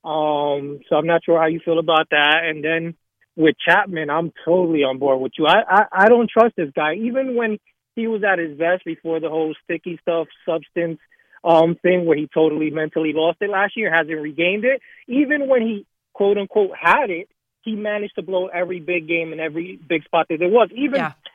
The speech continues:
Speaker 1: going back to the Cubs as well. So, I mean, I don't, I don't, yeah, I'm not a huge fan.
Speaker 2: Me neither. No, I am not either. It's
Speaker 1: Yeah, and as far as, um, Aaron Judge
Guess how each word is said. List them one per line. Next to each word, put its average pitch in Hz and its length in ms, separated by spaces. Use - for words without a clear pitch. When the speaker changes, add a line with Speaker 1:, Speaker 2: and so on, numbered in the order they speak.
Speaker 1:
going 226 200
back 220 240
to 233 60
the 190 100
Cubs 202 340
as 147 160
well. 170 320
So, 170 320
I 170 80
mean, 170 380
I 185 120
don't, 214 200
I 190 120
don't, 220 320
yeah, 175 320
I'm 147 100
not 190 160
a 175 40
huge 170 260
fan. 143 300
Speaker 2:
Me 185 180
neither. 151 340
No, 147 220
I 175 80
am 175 100
not 160 200
either. 147 280
It's 220 140
Speaker 1:
Yeah, 165 640
and 180 100
as 180 120
far 214 480
as, 196 140
um, 185 380
Aaron 175 400
Judge 220 480